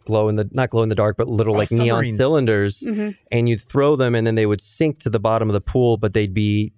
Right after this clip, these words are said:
Speaker 1: you know, just kinda standing up.
Speaker 3: Mm-hmm.
Speaker 1: So it's
Speaker 2: Yeah.
Speaker 1: kind of like
Speaker 3: Yeah, they were
Speaker 1: something
Speaker 3: weighted.
Speaker 1: like this, except way skinnier. And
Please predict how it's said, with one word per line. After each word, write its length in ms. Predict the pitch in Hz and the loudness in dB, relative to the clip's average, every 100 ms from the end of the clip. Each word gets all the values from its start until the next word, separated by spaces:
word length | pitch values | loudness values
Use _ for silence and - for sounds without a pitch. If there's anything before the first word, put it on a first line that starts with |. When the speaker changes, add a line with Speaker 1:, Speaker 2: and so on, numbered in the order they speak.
| _ | _
Speaker 1:
you 100 | 117 | 0
know, 80 | 101 | 0
just 120 | - | -2
kinda 180 | 120 104 | -4 -4
standing 340 | - 107 98 | -2 0 2
up. 180 | 95 90 | 0 0
Speaker 3:
Mm-hmm. 100 | 208 | -2
Speaker 1:
So 100 | 107 | -2
it's 80 | 98 | -2
Speaker 2:
Yeah. 40 | 110 | -2
Speaker 1:
kind 180 | 107 | -4
of 60 | 98 | -4
like 300 | 98 98 95 _ _ - | -4 -6 -8 _ _ -6
Speaker 3:
Yeah, 140 | 202 | -4
they 80 | 185 | -2
were 60 | |
Speaker 1:
something 220 | 185 196 175 | -2 -4 -4
Speaker 3:
weighted. 140 | 170 | -8
Speaker 1:
like 180 | 151 135 | -12 -10
this, 260 | 139 127 127 | -10 -10 -10
except 300 | - 123 - | -4 -4 -2
way 140 | 113 | -6
skinnier. 500 | 107 - 120 110 104 _ _ _ - - | -6 -8 -8 -8 -12 _ _ _ -20 -14
And 600 | 123 120 120 117 113 117 | -12 -10 -10 -12 -14 -16